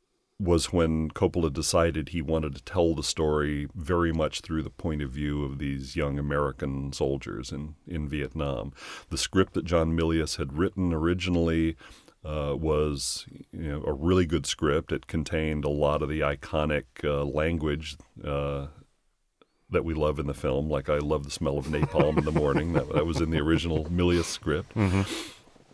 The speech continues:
Speaker 1: But, uh, stylistically, you'd have to say it was a much more kind of conventional, traditional storytelling, uh, approach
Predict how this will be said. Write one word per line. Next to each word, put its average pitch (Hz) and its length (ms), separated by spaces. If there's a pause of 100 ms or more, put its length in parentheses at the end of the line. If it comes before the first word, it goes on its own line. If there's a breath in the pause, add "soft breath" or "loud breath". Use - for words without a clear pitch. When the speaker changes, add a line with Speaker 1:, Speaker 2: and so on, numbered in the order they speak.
(640)
Speaker 1:
But, 107 240 (140)
uh, 95 380 (160)
stylistically, 131 1000
you'd 95 200
have 104 280
to 98 80
say 92 320
it 76 100
was 80 140
a 85 60
much 87 420
more 82 560
kind 80 140
of 71 140
conventional, 76 1000
traditional 73 880 (420 loud breath)
storytelling, 76 1000 (520 soft breath)
uh, 71 480
approach - 680